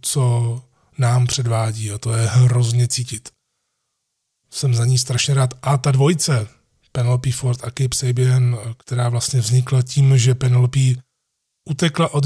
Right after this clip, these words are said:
Joeyho Janely okamžitě, kdy s Janelou byly léta na indie wrestlingu, tak rozhodně se, eh, k Sabianovi hodí daleko lépe, takže tahle, tohleto rozhodnutí už předtím bylo hrozně dobré, ale nebylo vidět na začátku. Teď je to vidět.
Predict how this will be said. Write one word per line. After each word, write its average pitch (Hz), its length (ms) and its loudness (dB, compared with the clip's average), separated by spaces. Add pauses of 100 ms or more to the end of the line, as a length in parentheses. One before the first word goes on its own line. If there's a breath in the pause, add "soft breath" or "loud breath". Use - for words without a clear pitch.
Joeyho 143 520 2
Janely 143 420 4
okamžitě, 147 540 0
kdy 131 340 0
s 123 180 0
Janelou 127 480 2 (320)
byly 135 220 4
léta 131 400 2
na 120 120 2
indie 131 300 0
wrestlingu, 127 500 0
tak 123 220 -4
rozhodně 117 440 0
se, 120 320 -4 (600)
eh, 110 160 -2
k - 80 -10
Sabianovi 127 680 2
hodí 113 480 -2
daleko 123 380 -2
lépe, 117 280 -2
takže 117 260 -2 (240)
tahle, 123 280 0 (200)
tohleto 165 360 2
rozhodnutí 139 420 2
už 139 100 0
předtím 127 460 -2 (460)
bylo 131 180 2
hrozně 135 320 4
dobré, 131 260 2
ale 135 340 2
nebylo 135 380 2
vidět 123 360 0
na 120 100 2
začátku. 107 600 -6 (280 soft breath)
Teď 113 200 -2
je 104 60 -6
to 98 120 -12
vidět. 90 260 -14